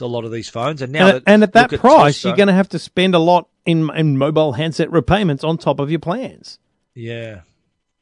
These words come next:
Speaker 1: But I think, uh, you know, this is, l-, l-, let's face it, apart from, say, an iPhone launch, this would probably be the,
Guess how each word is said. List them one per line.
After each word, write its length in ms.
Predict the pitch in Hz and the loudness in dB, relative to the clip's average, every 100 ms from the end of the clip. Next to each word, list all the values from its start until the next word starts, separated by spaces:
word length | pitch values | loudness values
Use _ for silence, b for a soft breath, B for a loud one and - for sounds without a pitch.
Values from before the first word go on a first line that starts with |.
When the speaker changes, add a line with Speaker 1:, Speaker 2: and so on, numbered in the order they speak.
| _ _ _ _ - | _ _ _ _ -12
Speaker 1:
But 140 | 165 | -8
I 80 | 170 | -8
think, 340 | - 208 202 170 | -8 -12 -10 -6
uh, 360 | 143 139 135 110 143 - | -4 -4 -6 -12 -20 -20
you 100 | 151 | -16
know, 120 | 139 | -16
this 240 | 147 185 175 | -14 -14 -14
is, 260 | 139 117 _ | -16 -18 _
l-, 600 | 139 _ _ _ - 156 | -20 _ _ _ -16 -12
l-, 200 | 151 160 | -10 -10
let's 220 | 170 151 | -10 -12
face 260 | 143 147 - | -10 -10 -10
it, 80 | 123 | -14
apart 380 | - 151 151 | -10 -8 -8
from, 240 | - 139 120 | -12 -18 -16
say, 240 | 135 123 | -12 -12
an 60 | 117 | -10
iPhone 420 | 147 156 139 120 | -10 -10 -14 -14
launch, 320 | 117 127 147 | -12 -12 -14
this 160 | 165 - | -16 -16
would 80 | 147 | -12
probably 220 | 139 127 | -10 -10
be 160 | 123 | -12
the, 260 | 110 123 | -14 -14